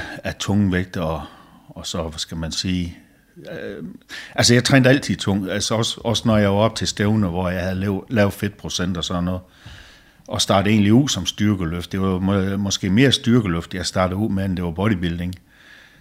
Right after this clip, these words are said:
Og, og der, der, der er et eller andet, der er et eller andet med de der store vægte.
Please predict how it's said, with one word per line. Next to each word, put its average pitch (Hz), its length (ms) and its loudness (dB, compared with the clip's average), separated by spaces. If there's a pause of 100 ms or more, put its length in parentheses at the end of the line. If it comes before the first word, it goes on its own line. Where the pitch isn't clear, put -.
(180)
Og, 92 720 -2
og - 300 -8
der, 127 180 6
der, 127 200 4
der 127 160 2
er 131 160 6
et 139 100 6
eller 139 220 6
andet, 127 300 4 (280)
der 117 60 4
er 113 60 6
et 135 60 8
eller 139 160 6
andet 135 140 6
med 110 100 4
de 123 140 0
der 123 140 2
store 113 340 4
vægte. 104 400 2